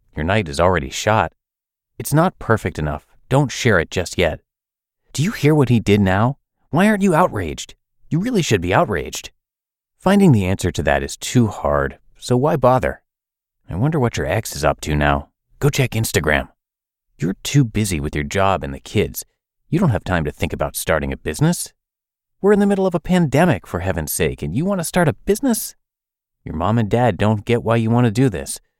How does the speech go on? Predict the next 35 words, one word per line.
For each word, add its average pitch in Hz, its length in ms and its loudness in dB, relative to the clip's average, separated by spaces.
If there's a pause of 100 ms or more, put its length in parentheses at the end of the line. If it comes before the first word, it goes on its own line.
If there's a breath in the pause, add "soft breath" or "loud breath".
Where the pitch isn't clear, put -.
(140)
so 85 340 -6
don't 123 220 2
disappoint 139 500 -2
them. - 160 -8 (720)
You - 80 -8
just - 200 -6
got 92 160 0
an 90 100 -2
invitation 113 500 0
to 143 120 2
a 135 60 2
pity 190 240 0
party. 90 440 -4 (140)
Let's 208 220 -6
go. 190 340 0 (680)
What 220 120 2
does 202 200 -4
your 147 160 2
excuse - 420 -4
monster 87 380 -2
tell 92 200 4
you? 87 340 2 (1000)
Why 135 260 2
we 170 160 2
make 95 240 2
excuses. - 720 -8 (1040)
Making 185 320 2
excuses 90 600 -2
has 90 140 -6
been 90 160 -4
such - 240 -4
a 113 80 2
natural 90 520 0
rhythm 82 340 2
in 76 100 -4